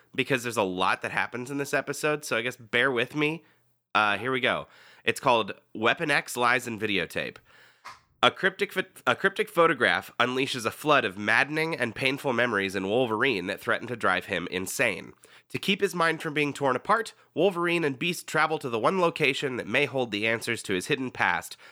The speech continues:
the ruins of the top-secret Weapon X lab where Wolverine's bones were laced with adamantium. There, he encounters other former test subjects, Sabretooth, Maverick, and Silver Fox,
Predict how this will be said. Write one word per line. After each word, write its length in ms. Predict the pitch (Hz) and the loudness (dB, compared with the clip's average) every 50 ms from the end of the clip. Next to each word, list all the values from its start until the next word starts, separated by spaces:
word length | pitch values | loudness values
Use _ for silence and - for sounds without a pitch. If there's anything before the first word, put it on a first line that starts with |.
| - _ | -8 _
the 80 | - 98 | -2 0
ruins 380 | 101 120 139 151 147 147 135 123 | 4 4 4 4 4 2 0 -4
of 120 | 107 90 | -6 -6
the 40 | 107 | -8
top-secret 640 | - - 135 131 131 - - 131 123 - 123 - - | -2 0 2 2 2 0 -4 -6 -2 0 -2 -2 0
Weapon 400 | 92 98 107 - - 117 101 104 - | 0 -2 -2 0 -2 -6 -6 -2 -2
X 240 | 131 143 - - - | -2 -2 -2 -6 -4
lab 340 | 90 90 85 82 85 82 | -2 0 2 0 0 0
where 160 | 80 90 90 90 | 0 0 0 0
Wolverine's 540 | 90 98 107 104 107 104 98 98 98 85 | 0 0 0 0 0 0 0 0 -2 -6
bones 400 | 80 76 95 101 104 101 95 85 | -4 -2 0 0 2 0 -2 -4
were 160 | 85 87 85 85 | -4 -4 -4 -2
laced 300 | 82 90 98 - - 95 | -2 -2 -2 -2 -4 -4
with 100 | 87 98 | -2 -2
adamantium. 720 | 92 90 92 90 92 98 107 104 - 85 58 55 62 - - - - - - - _ _ _ _ - | -2 -2 -2 -2 -2 -2 -2 -4 -6 -10 -10 -10 -12 -16 -20 -20 -20 -20 -20 -20 _ _ _ _ 4
There, 320 | 147 151 170 180 170 165 | 6 6 6 4 2 0
he 180 | - - 139 120 | 0 2 2 2
encounters 480 | 123 117 - 131 135 131 131 117 - - - | 2 0 0 0 2 2 0 -2 -2 0 2
other 200 | 147 160 180 160 | 4 4 4 0
former 420 | - - 127 113 107 104 98 95 | 0 2 2 2 4 4 4 2
test 420 | - - - - 123 110 - - - | 2 -2 -4 -4 -4 -4 -4 -8 -6
subjects, 520 | - 95 87 82 80 90 92 - - - | -2 -2 -2 -2 0 -2 -2 -2 -4 -10
Sabretooth, 680 | - - - 127 120 120 127 120 - - 123 110 104 - | -10 -2 0 2 2 2 0 -2 -2 -2 -2 -2 -2 -4
Maverick, 480 | 104 98 98 101 107 101 104 98 95 - | -2 0 2 2 2 2 -2 -4 -4 -4
and 120 | 90 87 | -8 -8
Silver 320 | - - 110 101 90 87 - | -2 -2 0 0 0 -2 -2
Fox, 420 | - 80 85 110 165 - - | 0 0 0 0 -2 -2 -8